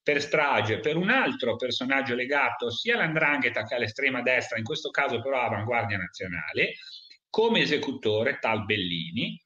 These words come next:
e poi una richiesta di conclusione indagini per quattro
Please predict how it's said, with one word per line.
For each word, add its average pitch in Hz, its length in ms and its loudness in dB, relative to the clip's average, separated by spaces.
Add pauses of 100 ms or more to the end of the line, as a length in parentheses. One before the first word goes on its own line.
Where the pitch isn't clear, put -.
(340)
e 190 120 -2
poi 147 720 2
una 196 300 -2
richiesta 160 460 -2
di 113 100 -4
conclusione 170 460 -6
indagini 214 480 0
per 185 220 -4
quattro 117 880 -2